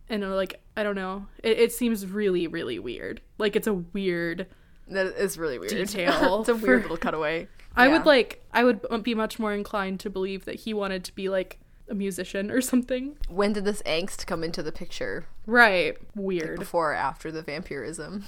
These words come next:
Speaker 1: So
Speaker 2: It seems like it's
Speaker 1: weird.
Speaker 2: so part of his personality that he had to be frozen that way. I don't know. I don't know. I feel like he would more, uh, identify with,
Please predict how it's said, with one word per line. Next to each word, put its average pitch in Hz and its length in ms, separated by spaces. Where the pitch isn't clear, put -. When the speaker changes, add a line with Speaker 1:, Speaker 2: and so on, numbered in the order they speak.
Speaker 1:
So 220 600
Speaker 2:
It 185 100
seems 226 160
like 226 120
it's 185 100
Speaker 1:
weird. - 60
Speaker 2:
so 202 100
part 175 180
of 170 60
his 180 100
personality 170 640
that 160 220
he 180 120
had 170 160
to - 80
be 175 80
frozen 147 360
that 120 180
way. 185 220
I 196 120
don't - 180
know. - 140
I 311 80
don't 302 160
know. 151 340
I 254 100
feel 339 140
like 349 140
he 277 140
would 254 160
more, 233 500
uh, - 80
identify 196 720
with, 170 220